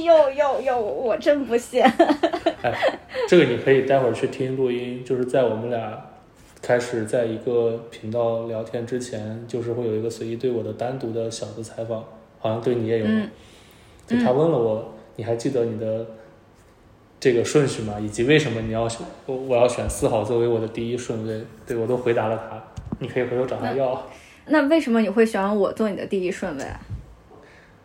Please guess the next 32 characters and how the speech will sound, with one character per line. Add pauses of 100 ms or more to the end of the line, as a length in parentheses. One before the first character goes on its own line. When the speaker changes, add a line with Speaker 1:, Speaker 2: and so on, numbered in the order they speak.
(320)
Speaker 2:
嗨，
最
后，
你
最
后
听
节
目
吧，
这
样
可
以
为
他
未
来
的
节
目
播
放
量
增
加
一。 (800)
Speaker 1:
你
看
看
你。 (840)
对，